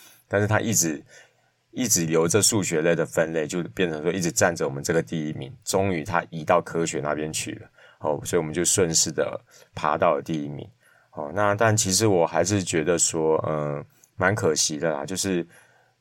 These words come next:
呃，在这段时间内，其实没有其他比较新的一个数学类的节目出现，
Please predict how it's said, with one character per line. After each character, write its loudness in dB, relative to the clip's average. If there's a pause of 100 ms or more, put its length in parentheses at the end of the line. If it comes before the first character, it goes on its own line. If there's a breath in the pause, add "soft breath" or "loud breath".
(140)
呃， 0
在 4
这 4
段 6
时 0
间 2
内， 2
其 -2
实 0
没 0
有 6
其 -4
他 0
比 -10
较 0
新 -2
的 2
一 -6
个 -2
数 -2
学 -8 (360 soft breath)
类 0
的 -8
节 0
目 -6
出 -4
现， 0